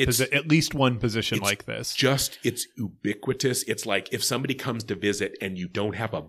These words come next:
Speaker 1: bed for them to sleep in, then you are,
Speaker 2: Yeah.
Speaker 1: you don't have a house. If there's no bed in it, there's no house. If you don't have one of the doubters,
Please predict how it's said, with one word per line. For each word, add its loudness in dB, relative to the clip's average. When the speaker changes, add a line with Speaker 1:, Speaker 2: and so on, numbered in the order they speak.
Speaker 1:
bed 0
for 2
them 0
to -4
sleep 2
in, -2
then 0
you -2
are, 4
Speaker 2:
Yeah. -4
Speaker 1:
you 8
don't 4
have 0
a 2
house. -4
If 2
there's 6
no 2
bed 0
in 2
it, 0
there's 0
no -2
house. 0
If -6
you 2
don't -2
have 0
one 0
of -2
the 0
doubters, 0